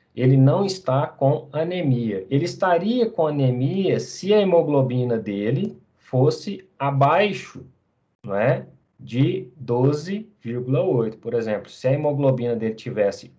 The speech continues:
onze, ele estaria com anemia. Então, valores abaixo do valor de referência para hemoglobina, eu tenho uma anemia, tá bom?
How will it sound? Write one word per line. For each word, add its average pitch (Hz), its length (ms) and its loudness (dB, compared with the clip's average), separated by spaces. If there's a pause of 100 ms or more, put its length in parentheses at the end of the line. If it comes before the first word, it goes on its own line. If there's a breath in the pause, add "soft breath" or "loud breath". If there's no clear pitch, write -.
onze, 135 600 0 (480)
ele 131 100 -14
estaria 107 440 0
com - 140 -8
anemia. 117 540 -6 (540)
Então, 139 200 2
valores 175 680 2
abaixo 131 840 0 (1120)
do 117 120 -12
valor 117 340 0
de 110 120 -10
referência 104 880 -6 (200)
para 135 320 2
hemoglobina, 131 960 -2 (220)
eu 120 220 -2
tenho 113 420 -2
uma 147 520 -2 (360)
anemia, 101 600 -4 (440)
tá - 140 -12
bom? 160 380 -2